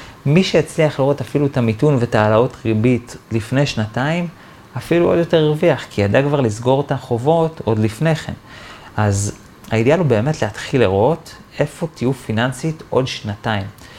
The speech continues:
כי אנשים שמנסים לבנות את עצמם פיננסית כזה מהיום להיום, זה תמיד נוחל כישלון. ופיננסית,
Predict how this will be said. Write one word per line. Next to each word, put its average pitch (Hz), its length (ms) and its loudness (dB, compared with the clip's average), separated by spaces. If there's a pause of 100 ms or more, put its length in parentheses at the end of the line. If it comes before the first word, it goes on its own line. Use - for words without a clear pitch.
(280)
כי 110 360 -2
אנשים 101 340 -2
שמנסים 123 480 0
לבנות 117 300 2
את 123 120 0
עצמם 98 280 -2
פיננסית 110 540 -4
כזה 90 220 -4
מהיום 104 320 2
להיום, 120 400 4
זה 107 120 -4
תמיד 101 400 0
נוחל 104 360 -2
כישלון. 90 420 -6 (680)
ופיננסית, 107 1000 2